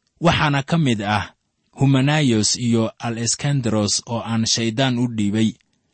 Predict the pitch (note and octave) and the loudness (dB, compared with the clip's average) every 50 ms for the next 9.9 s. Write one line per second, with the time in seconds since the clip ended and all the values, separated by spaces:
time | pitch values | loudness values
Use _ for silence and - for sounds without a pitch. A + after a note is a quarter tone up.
0 | _ _ _ - - F#3 E3 D3 D3+ D3+ - F3+ F3 C#3 C3 A#2 - - - B2 | _ _ _ -6 -4 -2 0 0 0 0 2 0 0 2 0 -2 -2 -2 -2 0
1 | A2+ A2+ G#2+ F#2+ - _ _ _ - D3 C#3+ C3+ B2 A#2+ A#2 A#2+ A#2 A2+ A#2 A#2+ | 2 2 2 0 -2 _ _ _ -6 -4 -2 0 0 0 0 0 2 2 2 0
2 | A2+ G2+ G2 - G2+ G2+ G#2 G#2 G#2 G#2 G#2 G#2 F#2+ - _ _ _ _ _ - | 0 -2 -4 -6 -4 -2 -2 0 2 2 2 2 0 -4 _ _ _ _ _ -4
3 | C#3+ C#3 D3+ F3+ F#3 - - D3+ C3 - B2+ B2 B2 - - C3+ C3 B2 C#3+ C#3 | 0 0 2 2 0 0 -2 -4 -4 -2 -2 -2 -2 0 0 0 0 0 0 -2
4 | - - B2+ B2+ C3 C3+ B2+ - A#2+ G#2+ G2+ - - A2 G#2+ - - C3+ C3+ C3 | -2 -2 -2 -2 -2 -4 -4 -4 -4 -4 -2 -2 -2 -2 -4 -4 -4 -4 -4 -4
5 | - C3 G#2+ G#2+ B2 B2 B2+ C3+ C#3+ C#3 C3 B2+ B2 B2 B2 - A2 B2+ B2+ A#2+ | -6 -8 -8 -6 -4 -2 -2 -2 -2 -2 0 0 0 0 -2 -2 -2 -2 -2 -2
6 | A#2 A2+ A#2+ B2 C3+ C#3+ C#3+ C3+ - - A2+ A2 A2 A2 G#2+ F#2+ - G#2 G2+ G2+ | -2 -2 -2 -2 0 -2 -2 -4 -4 -4 -4 -2 -2 -2 -2 -2 -4 -4 -2 -2
7 | - - A2 G#2 G#2 G#2 G#2+ G2+ - _ _ _ _ _ _ _ _ _ _ _ | -2 -2 -2 -2 -2 -2 -4 -4 -6 _ _ _ _ _ _ _ _ _ _ _
8 | _ - - C3 B2+ B2 B2+ C3 C3+ C#3 D3+ D3+ C#3+ - - A#2+ A2+ A2+ A2+ A#2 | _ -6 -4 -2 -2 -2 0 0 0 2 0 0 -2 -4 -4 -4 -2 0 0 0
9 | A2+ - - _ - - - - - - C#3 C3 B2+ - G#2+ G#2+ G2+ | 0 0 -4 _ -8 -6 -6 -4 -2 -2 -2 -2 -2 -2 -2 -2 -2